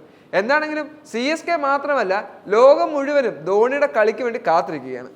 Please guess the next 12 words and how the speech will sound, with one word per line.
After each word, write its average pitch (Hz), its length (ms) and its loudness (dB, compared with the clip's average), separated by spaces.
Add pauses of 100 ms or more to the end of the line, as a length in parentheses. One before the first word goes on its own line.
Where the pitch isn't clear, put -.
(240)
അത് 185 440 0
നമുക്ക് 254 440 -4
ഈ 254 160 0
ഐ 247 140 2
പി 269 140 -6
എല്ലിൽ 262 260 0
കാണാൻ 202 320 0
സാധിക്കും. 143 380 -10 (340)
എന്നാൽ 226 320 0
ഇപ്പോൾ 269 500 0
ട്രെൻഡിങ് 202 360 -2
ആയിക്കൊണ്ടിരിക്കുന്ന 233 600 -4